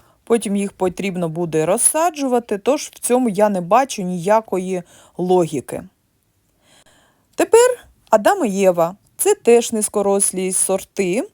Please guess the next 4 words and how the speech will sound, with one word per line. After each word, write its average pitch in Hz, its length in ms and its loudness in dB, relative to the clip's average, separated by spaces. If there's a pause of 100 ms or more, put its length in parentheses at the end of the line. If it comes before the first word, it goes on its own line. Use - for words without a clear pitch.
(540)
окремі 214 580 2
пакетики 294 880 0 (1080)
і 285 280 0
насіннячка, 208 920 0